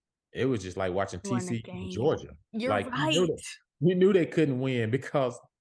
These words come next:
Speaker 1: how they gonna score?
Speaker 2: <sighs> Ugh.
Speaker 1: Quarterback. You know, <laughs> so
Speaker 2: It was so
Speaker 1: it just
Speaker 2: bad.
Speaker 1: sucked. It was just a bad game. But, uh, kudos to Philly and, you know, Jalen Hurts getting to the Super Bowl, which is gonna
Speaker 2: Yeah.
Speaker 1: make this a, a big, big Super Bowl. I, I just really think you got,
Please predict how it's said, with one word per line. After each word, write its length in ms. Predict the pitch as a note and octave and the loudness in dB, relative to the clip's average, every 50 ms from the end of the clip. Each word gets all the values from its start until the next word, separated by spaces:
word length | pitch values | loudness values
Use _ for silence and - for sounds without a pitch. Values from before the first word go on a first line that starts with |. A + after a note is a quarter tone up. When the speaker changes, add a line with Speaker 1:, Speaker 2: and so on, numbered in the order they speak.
| _ - - | _ -6 -4
Speaker 1:
how 80 | G3 | -2
they 100 | G3+ F#3 | 0 0
gonna 160 | F3+ F3 E3 | 0 -2 -4
score? 540 | - - - - C4 E4 - - - - - - | -6 -8 -6 -2 0 2 2 0 0 -4 -12 -14
Speaker 2:
<sighs> 60 | _ - | _ -6
Ugh. 600 | - D4+ D#4 D#4 D#4+ D#4 D#4 D4+ C#4 B3+ A#3 - - | -4 -2 0 0 0 0 2 0 0 -2 -4 -6 -10
Speaker 1:
Quarterback. 460 | - - - B3+ E3+ A#2+ E2+ C#2+ - - _ _ _ _ _ _ _ _ _ _ _ _ | -12 -10 -8 -6 -4 -4 -4 -6 -8 -14 _ _ _ _ _ _ _ _ _ _ _ _
You 160 | A#2+ B2+ A#2+ | -6 -4 -2
know, 220 | A#2+ B2 B2 B2+ C3 | 0 0 0 -2 -4
<laughs> 100 | C3 - | -4 -2
so 520 | D3+ C#3+ D#3 B2+ A#2+ A#2 A#2 A2 A2 - - - - - - - | -2 0 0 0 2 0 0 0 -2 -4 -12 -20 -20 -14 -10 -8
Speaker 2:
It 80 | A#3 A#3+ | -8 -8
was 120 | G#3 - | -8 -8
so 300 | - - - G3 F#3+ G3+ F3+ | -10 -10 -10 -10 -10 -6 -4
Speaker 1:
it 120 | - - - | -4 -4 -2
just 360 | C3 A#2 G#2+ G#2+ - - - | -2 -2 -4 -4 -6 -10 -6
Speaker 2:
bad. 80 | F#2+ F#2+ | -4 -4
Speaker 1:
sucked. 220 | F#2 F2+ - A2+ | -4 -4 -4 -4
It 80 | A2+ A#2 | -4 -4
was 100 | A2 G#2+ | -4 -4
just 160 | G#2 G2 - | -6 -6 -8
a 40 | E2 | -8
bad 460 | - - F#2 F#2+ F#2+ F#2 F2+ E2 D#2 | -4 -2 0 0 2 0 0 -2 -4
game. 560 | F2 F2 F2+ F#2 F#2 F#2 F#2 F#2+ F#2+ F#2 - - | -6 -4 -4 -4 -4 -4 -4 -4 -4 -6 -8 -8
But, 240 | E2+ F2 F2 E2+ F2 | -6 -4 -2 0 0
uh, 260 | E2+ E2+ E2 D#2+ D2+ - - - - - | 0 0 0 -2 -4 -6 -10 -14 -10 -4
kudos 320 | - B2+ B2+ A#2+ A2 - | -2 0 0 0 0 -2
to 80 | - F2 | -4 -10
Philly 480 | - - F#2+ G2 G#2 G#2+ G#2 G#2+ G2+ F#2 | -8 -6 -4 -2 -2 -2 -2 -2 -2 -2
and, 120 | E2 E2 | -4 -4
you 80 | E2+ E2+ | -4 -4
know, 140 | E2+ F2 | -4 -4
Jalen 360 | E2+ - E2 E2 F#2 G2 F#2+ F#2 | -4 -4 -4 -4 -2 -2 -4 -2
Hurts 280 | F#2+ F#2 G2 E2+ - | -2 -2 -2 -4 -6
getting 180 | - F2 F#2 F#2 | -8 -8 -8 -6
to 80 | - F#2 | -6 -8
the 40 | E2+ | -8
Super 280 | - - G2 - F2 | -8 -10 -12 -10 -10
Bowl, 480 | E2+ F2 F2+ F2+ F#2 F#2 F2+ F2+ F2+ F2 | -6 -4 -2 0 0 0 0 -2 -4 -6
which 140 | E2+ F2 - | -8 -8 -8
is 40 | - | -8
gonna 160 | F2 F2 E2+ | -6 -6 -4
Speaker 2:
Yeah. 40 | E2 | -4
Speaker 1:
make 200 | E2+ F2+ F2 - - - | -4 -6 -6 -8 -10 -14
this 180 | F#2+ G2 - - | -14 -12 -8 -6
a, 280 | E2+ E2+ E2+ E2 D2 - - | -4 -2 -2 -2 -4 -6 -8
a 180 | - D#2+ D#2+ D#2 | -8 -6 -6 -8
big, 360 | D2+ D2 E2 E2+ F2+ F#2+ F2+ F#2 | -8 -6 -6 -6 -6 -6 -6 -6
big 160 | F#2+ E2 - | -6 -6 -6
Super 280 | - - F#2+ F#2 - | -8 -12 -12 -10 -10
Bowl. 400 | F2 F2 F2 F2 F2 F2 F#2 F#2 F2 | -8 -4 -4 -2 -2 -2 -2 -2 -2
I, 200 | E2+ D2+ E2 F2 | -4 -4 -4 -6
I 40 | E2+ | -6
just 220 | F2 E2 D#2 - | -8 -10 -12 -10
really 260 | D#2 E2+ F2 F2+ F2 E2 | -8 -6 -4 -4 -6 -8
think 380 | - F2+ F2+ F2+ F2+ - - _ | -8 -8 -8 -8 -8 -10 -12 _
you 120 | - F2 F2 | -10 -6 -4
got, 240 | F2+ F2+ F2 E2 | -2 0 -2 -2